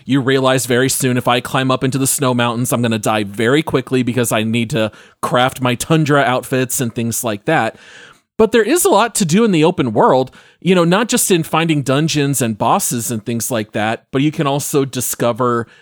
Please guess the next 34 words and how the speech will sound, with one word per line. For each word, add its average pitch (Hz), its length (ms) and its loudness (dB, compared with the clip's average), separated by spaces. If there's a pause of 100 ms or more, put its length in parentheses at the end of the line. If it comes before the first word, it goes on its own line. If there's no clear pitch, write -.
(160)
these 110 400 -2 (100)
effigies 165 920 0
that 131 100 2
you 139 120 4
can 123 260 -2
then 123 220 0
use 123 360 0
to - 160 -2
upgrade 120 560 -2
your 110 180 -4
player 143 460 2
and 123 140 0
your 113 120 2
ability 120 440 0
to 117 60 -4
catch - 380 -6
pals. 147 560 0 (580)
It 165 120 2
does 320 160 2
seem 330 220 2
like 233 160 2
there's 165 180 2
a 151 80 2
lot 120 500 0
to 143 120 -2
discover 117 720 0
and 120 220 0
find 117 640 -2
and 107 260 -2
do 120 340 2
in 170 140 0
the 170 120 2
open 180 260 0
world. 185 300 0